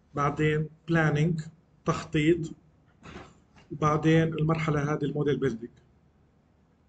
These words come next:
حكينا في المرحلة السابقة أو في الخطوة السابقة إنه أنت يفترض إنه أنت تاخذ قرارات، تعمل بلاننج وتتخذ قرارات في العديد من الأشياء.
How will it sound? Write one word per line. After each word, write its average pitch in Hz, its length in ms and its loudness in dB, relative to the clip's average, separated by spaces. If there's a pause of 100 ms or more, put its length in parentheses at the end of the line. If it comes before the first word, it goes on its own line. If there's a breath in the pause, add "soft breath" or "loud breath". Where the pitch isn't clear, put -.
(120)
حكينا 170 400 2
في 156 260 -2 (380)
المرحلة 160 360 0
السابقة 151 500 -2
أو 143 100 -2
في 139 80 -8
الخطوة 156 340 -4
السابقة 151 600 -4 (600 loud breath)
إنه 147 160 -2
أنت 160 140 2
يفترض 151 520 2
إنه 151 200 -2
أنت 160 180 -2
تاخذ 160 440 -2 (120)
قرارات، 151 560 0 (380)
تعمل 165 340 2
بلاننج 156 380 -2
وتتخذ 160 440 -4
قرارات 160 680 0 (400 soft breath)
في - 60 -8
العديد 160 380 6
من 156 60 6
الأشياء. - 500 -4